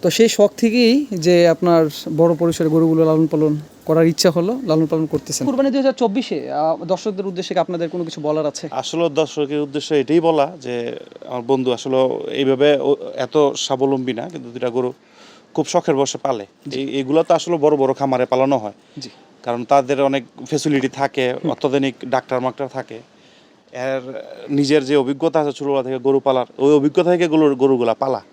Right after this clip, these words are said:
Speaker 1: জি।
Speaker 2: হ্যাঁ, তো এটাই রিকোয়েস্ট থাকবে, যদি কেউ কিনতে চায় আসুক, আইসে দেখুক। আশা,
Speaker 1: এবং তাকে
Speaker 2: আশা
Speaker 1: যেন
Speaker 2: করি ভালো
Speaker 1: ন্যায্য
Speaker 2: লাগবে।
Speaker 1: যেই
Speaker 2: দে-,
Speaker 1: মূল্যটা
Speaker 2: মূল্যটাই,
Speaker 1: দিয়ে
Speaker 2: মূল্যটাই
Speaker 1: নেয়,
Speaker 2: দেওয়া হোক।
Speaker 1: বাজার দর হিসেবে
Speaker 2: হ্যাঁ, হ্যাঁ।
Speaker 1: তাকে যেন ন্যায্য আদায়টা,
Speaker 2: আদায়টাই
Speaker 1: অধিকারটা
Speaker 2: দেয়া-,
Speaker 1: যেন সে পায়।
Speaker 2: এটাই চাচ্ছি আর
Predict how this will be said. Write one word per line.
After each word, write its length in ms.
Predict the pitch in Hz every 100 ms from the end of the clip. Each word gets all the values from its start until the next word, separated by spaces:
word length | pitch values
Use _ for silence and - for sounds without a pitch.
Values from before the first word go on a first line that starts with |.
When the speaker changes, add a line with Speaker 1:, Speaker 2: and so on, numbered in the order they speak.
| -
Speaker 1:
জি। 140 | 135 113 - - _
Speaker 2:
হ্যাঁ, 260 | - 170 131 -
তো 420 | 120 113 117 117 - - - - - - -
এটাই 240 | 131 160
রিকোয়েস্ট 320 | 180 180 165
থাকবে, 260 | - 156 156
যদি 180 | 143 143
কেউ 140 | 147 131
কিনতে 260 | 185 180
চায় 300 | 151 139 175 262 _ _ _ - 95
আসুক, 400 | 131 - 156 139
আইসে 220 | 123 123
দেখুক। 380 | 135 - 131 131 _ _ _ -
আশা, 120 | 190
Speaker 1:
এবং 200 | 190 214
তাকে 180 | 214 220
Speaker 2:
আশা 80 | -
Speaker 1:
যেন 80 | 233
Speaker 2:
করি 100 | 214
ভালো 140 | 233
Speaker 1:
ন্যায্য 160 | 143 247
Speaker 2:
লাগবে। 180 | 208
Speaker 1:
যেই 300 | 220 214 208
Speaker 2:
দে-, 80 | 208
Speaker 1:
মূল্যটা 500 | 202 196 196 190 180
Speaker 2:
মূল্যটাই, 320 | 175 170 185
Speaker 1:
দিয়ে 120 | 160 151
Speaker 2:
মূল্যটাই 200 | 156 147
Speaker 1:
নেয়, 60 |
Speaker 2:
দেওয়া 200 | 147 139
হোক। 80 | 190
Speaker 1:
বাজার 160 | 196 175
দর 300 | 180 165 165
হিসেবে 260 | 156 160
Speaker 2:
হ্যাঁ, 60 | -
হ্যাঁ। 180 | 156 151 -
Speaker 1:
তাকে 160 | 143 151
যেন 200 | 151 151
ন্যায্য 280 | 156 151
আদায়টা, 500 | 160 147 151 143 160
Speaker 2:
আদায়টাই 260 | 135 139 143
Speaker 1:
অধিকারটা 220 | 131 143
Speaker 2:
দেয়া-, 140 | 143 190
Speaker 1:
যেন 80 |
সে 120 | 180 180
পায়। 260 | 160 214 311 135 135
Speaker 2:
এটাই 200 | 139 151
চাচ্ছি 300 | 151 156
আর 60 | -